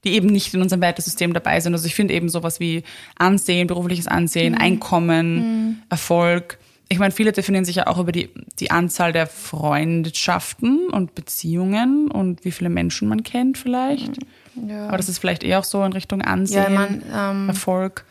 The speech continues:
Speaker 2: äh, Sexualität ist sicher auch ein großes,
Speaker 1: Das stimmt.
Speaker 2: ein großes
Speaker 1: Das
Speaker 2: Thema
Speaker 1: ist richtig.
Speaker 2: für viele Leute. Aber
Speaker 1: Ja.
Speaker 2: das haben wir zuerst eher schon
Speaker 1: Mhm.
Speaker 2: besprochen, dass das wahrscheinlich mit dem Alter teilweise auch
Speaker 1: Mhm.
Speaker 2: eher abnimmt, dass
Speaker 1: Ja.
Speaker 2: das der Hauptding ist, auf das
Speaker 1: Ja.
Speaker 2: man Wert legt bei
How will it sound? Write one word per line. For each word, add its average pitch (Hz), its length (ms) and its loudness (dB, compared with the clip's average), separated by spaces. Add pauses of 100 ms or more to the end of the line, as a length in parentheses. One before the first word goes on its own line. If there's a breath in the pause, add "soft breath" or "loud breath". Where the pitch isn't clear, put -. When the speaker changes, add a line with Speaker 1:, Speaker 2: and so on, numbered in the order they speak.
(640 soft breath)
Speaker 2:
äh, 196 500 -6
Sexualität 185 880 -6
ist 185 180 -8
sicher 190 300 -10
auch 185 220 -6
ein 185 80 -14
großes, - 320 -8
Speaker 1:
Das 220 160 0
stimmt. 160 420 -4
Speaker 2:
ein 196 60 -10
großes 190 460 -6
Speaker 1:
Das - 60 -12
Speaker 2:
Thema 190 200 -2
Speaker 1:
ist 180 140 -2
richtig. 175 340 -4
Speaker 2:
für 185 240 -6
viele 190 300 -10
Leute. 185 160 -8
Aber 202 100 -6
Speaker 1:
Ja. 196 60 2
Speaker 2:
das 185 160 -4
haben 185 80 -4
wir 180 120 -4
zuerst 185 280 -8
eher 180 180 -4
schon - 160 -8
Speaker 1:
Mhm. 226 80 2
Speaker 2:
besprochen, 202 380 0
dass 180 160 -6
das - 180 -12
wahrscheinlich 180 400 -4
mit 185 120 -2
dem - 80 -8
Alter 175 300 -4
teilweise 175 540 -6
auch 175 140 -6 (360 soft breath)
Speaker 1:
Mhm. 208 240 2
Speaker 2:
eher 175 340 -2 (120)
abnimmt, 175 680 -4
dass - 460 -6
Speaker 1:
Ja. 214 200 0 (100)
Speaker 2:
das - 300 -6
der 170 300 -8
Hauptding 175 800 -4
ist, 170 200 -4
auf 170 140 -8
das 175 160 -10
Speaker 1:
Ja. 214 80 0
Speaker 2:
man 170 140 -2
Wert 170 260 -6
legt 170 240 -12
bei 170 320 -6